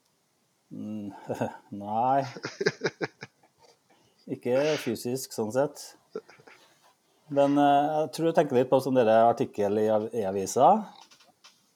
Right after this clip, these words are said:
Speaker 2: Ja, for vi leste vel noe her om dagen om, eh, at det ble gjort noe forskning på området, gjorde det ikke?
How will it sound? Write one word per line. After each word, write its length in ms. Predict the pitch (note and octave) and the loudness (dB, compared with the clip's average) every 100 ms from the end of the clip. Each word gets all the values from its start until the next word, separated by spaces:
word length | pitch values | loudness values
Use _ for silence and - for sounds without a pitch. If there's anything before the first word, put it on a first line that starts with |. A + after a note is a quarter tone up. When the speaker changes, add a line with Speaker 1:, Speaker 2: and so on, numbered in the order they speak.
| _ _ _ - - | _ _ _ -18 0
Speaker 2:
Ja, 100 | E3 | 4
for 160 | F3 G#3 | 6 4
vi 140 | G3 G3 | 6 6
leste 300 | F#3+ - - | 6 4 0
vel 80 | B2+ | 0
noe 80 | F#3 | 4
her 140 | F#3 E3 | 4 4
om 80 | D#3+ | 4
dagen 360 | D3 A2+ A#2+ C#3 | 4 4 2 0
om, 220 | C3+ C3+ | -4 0
eh, 460 | C3 C3 B2 A#2+ A#2 | 4 4 4 2 0
at 100 | C#3 | -4
det 60 | C#3+ | -4
ble 80 | C#3+ | -6
gjort 140 | D#3+ - | -4 -4
noe 80 | |
forskning 320 | A3 - C#3+ A#2 | -2 -2 -4 -4
på 100 | C4+ | -2
området, 240 | C#4 G3+ G3+ | -2 0 0
gjorde 120 | E3 | 0
det 40 | |
ikke? 120 | A#3 | -2